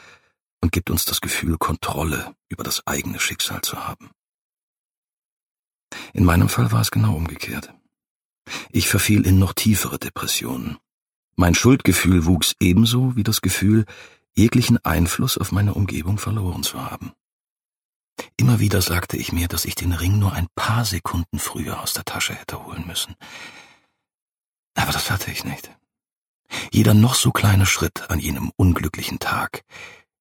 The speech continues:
jede noch so belanglose Entscheidung führten zu dem, was passiert ist. Der Samstagabend vor zehn Jahren hatte ganz normal begonnen.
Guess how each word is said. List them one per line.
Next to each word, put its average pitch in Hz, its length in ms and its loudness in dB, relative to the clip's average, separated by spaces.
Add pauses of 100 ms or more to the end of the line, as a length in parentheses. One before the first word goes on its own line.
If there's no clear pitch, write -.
(160)
jede 101 160 6
noch 101 220 6
so - 140 2
belanglose 117 540 4
Entscheidung 95 640 -2 (180)
führten - 320 -4
zu 80 160 -2 (100)
dem, 80 360 -2
was 104 120 -4
passiert - 420 -6
ist. - 280 -12 (3000)
Der 113 120 6
Samstagabend 107 720 6
vor 104 220 2
zehn 113 280 4
Jahren 92 600 4
hatte 85 160 0
ganz 90 240 0
normal 95 280 4
begonnen. - 480 -8